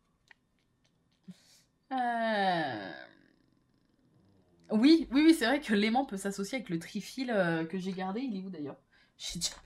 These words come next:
<laughs> Attends, rigolez pas, il est où ? Ah, là. Voilà,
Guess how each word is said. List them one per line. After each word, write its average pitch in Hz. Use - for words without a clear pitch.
<laughs> -
Attends, 202
rigolez 190
pas, 254
il 196
est 208
où ? 247
Ah, 220
là. 202
Voilà, 165